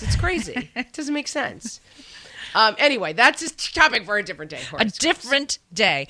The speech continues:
Speaker 2: But the oldest. All right. So here's, here's something you should. So I try to be, uh,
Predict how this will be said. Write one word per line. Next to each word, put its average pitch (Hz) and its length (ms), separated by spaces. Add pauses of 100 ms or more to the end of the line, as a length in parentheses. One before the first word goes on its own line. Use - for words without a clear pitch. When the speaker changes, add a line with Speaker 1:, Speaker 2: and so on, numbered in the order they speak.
Speaker 2:
But 226 100
the 240 140
oldest. 240 580
All 214 80
right. 165 160
So 185 80
here's, 247 280 (100)
here's 269 260
something 214 400
you 208 140
should. 175 240 (160)
So 226 160
I 208 180
try 175 380
to 156 340 (640)
be, 165 580 (1300)
uh, 151 280